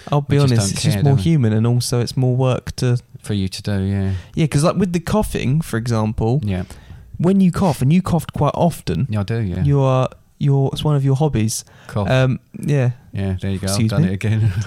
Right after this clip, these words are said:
Speaker 2: <laughs>
Speaker 1: Um, you cough quite often, which you do mi-, you, you do it s-, so much in a, in it, so much into a sentence that it's, it would be difficult to cut out.
Speaker 2: Yes, yeah,
Speaker 1: You
Speaker 2: I
Speaker 1: go,
Speaker 2: understand
Speaker 1: So,
Speaker 2: that.
Speaker 1: <clears throat> and,
Speaker 2: And now you're talking about it, I feel like I need to cough again. But that's, that,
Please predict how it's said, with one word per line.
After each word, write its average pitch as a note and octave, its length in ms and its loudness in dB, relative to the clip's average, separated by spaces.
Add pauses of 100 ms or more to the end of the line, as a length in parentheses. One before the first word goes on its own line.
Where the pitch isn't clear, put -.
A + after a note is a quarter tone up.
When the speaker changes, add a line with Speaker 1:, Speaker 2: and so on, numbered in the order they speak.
(120)
Speaker 2:
<laughs> - 260 -14
Speaker 1:
Um, D3 260 2 (840)
you E3+ 140 2
cough F#3 300 0
quite D3 180 0
often, C#3+ 540 -2 (720)
which - 400 -4 (1300)
you D3+ 180 2
do D#3+ 220 2
mi-, E3 340 4
you, E3 140 4
you D3+ 320 2
do E3+ 180 0
it F#3 120 -2
s-, - 220 -6
so D3+ 200 0
much C3+ 180 0
in C#3+ 80 4
a, C3+ 80 2 (300)
in C3+ 180 2
it, G2 80 -2
so C#3 160 -2
much - 220 -2
into B2+ 260 0
a B2 60 -2
sentence C#3+ 460 0
that - 120 -4
it's, C#3 120 -6
it - 100 -4
would C3 160 -4
be C#3 100 0
difficult - 460 -6
to - 60 -8
cut - 220 -4
out. B2+ 280 -4 (560)
Speaker 2:
Yes, - 320 -4
yeah, A2 200 -2
Speaker 1:
You C#3+ 60 2
Speaker 2:
I D#3 80 2
Speaker 1:
go, D#3+ 80 4
Speaker 2:
understand B2 380 0
Speaker 1:
So, G#3+ 240 2
Speaker 2:
that. F#3 320 0
Speaker 1:
<clears throat> - 0 -
and, E3+ 420 4
Speaker 2:
And D3 360 4
now E3+ 160 4
you're D3+ 100 2
talking C#3+ 320 -2
about D#2+ 240 -4
it, F2+ 160 -4
I F2 80 -4
feel G#2+ 240 -4
like E2+ 160 -2
I F2+ 60 -2
need F2+ 200 -2
to - 60 -14
cough F2+ 220 -6
again. E2+ 340 -6
But D#2+ 180 -8
that's, C3+ 280 -6
that, F2 280 -10